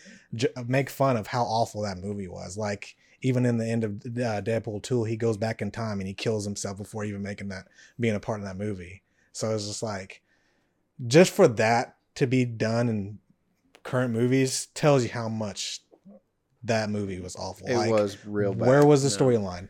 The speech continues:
Speaker 1: Made no sense. Like, why is that movie exist? Like, what was the purpose of that?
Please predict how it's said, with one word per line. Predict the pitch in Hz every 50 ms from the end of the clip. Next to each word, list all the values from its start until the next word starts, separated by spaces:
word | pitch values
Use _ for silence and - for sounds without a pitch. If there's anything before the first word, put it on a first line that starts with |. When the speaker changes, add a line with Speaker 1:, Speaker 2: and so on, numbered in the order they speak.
| - -
Speaker 1:
Made | 117 120 131 139 143 139
no | 139 139 139 139
sense. | - - 135 117 92 85 - - -
Like, | 113 107 104 101
why | 90 104 107 113 117 123 123 123 123 123 120 120 117 113 110 _ _ _ _ _ _ _ _ - - - - _ _ _ _ _ _ _ _ _ _
is | - 123 120 113 - - - _ _ _ -
that | 131 113 117 120 120
movie | 131 131 135 135 143 135 131 123 117 - _ -
exist? | - 120 113 110 131 180 175 107 95 - -
Like, | 113 110 110
what | 120 139
was | 147 147 135
the | 143
purpose | - - 139 131 123 104 104
of | 95 90
that? | 85 73 -